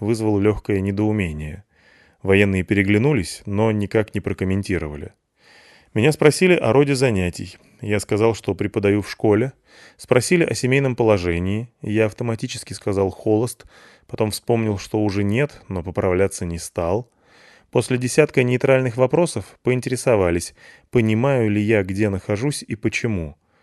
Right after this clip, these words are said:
Я честно ответил, что понятия не имею по обоим пунктам. На этом допрос, к моему удивлению, закончился.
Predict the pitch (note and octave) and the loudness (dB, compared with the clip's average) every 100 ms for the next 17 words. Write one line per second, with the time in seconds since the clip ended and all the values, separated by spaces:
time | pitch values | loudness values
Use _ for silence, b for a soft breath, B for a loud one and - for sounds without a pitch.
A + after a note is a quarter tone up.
0 | _ _ _ _ G#2+ F#2 A2 G2 G#2 C3+ | _ _ _ _ -2 0 0 -2 -2 -2
1 | C3+ G2 - G#2+ F#2 A2 A2 G2+ E2+ F2+ | -2 -4 -4 -4 0 0 2 0 -2 -6
2 | E2 E2 F2+ A#2 G2 F#2 E2+ F2 F2 E2+ | -8 -6 -4 -4 -6 -6 -4 -2 -2 -4
3 | - D#2+ - F2 F#2+ _ _ _ _ _ | -8 -10 -12 -16 -18 _ _ _ _ _
4 | _ b b b b b A2 A2+ F3 E3 | _ b b b b b 2 4 4 2
5 | B2 A#2+ D#3+ F#3+ - - G#2+ G#2 B2 A#2+ | 2 2 4 2 0 -8 -2 0 0 0
6 | G#2+ A2 C#3 C#3 A#2+ A2 A2 A#2 E2+ - | 2 2 2 0 0 -2 0 -2 -2 -6
7 | D#2+ - - | -14 -16 -20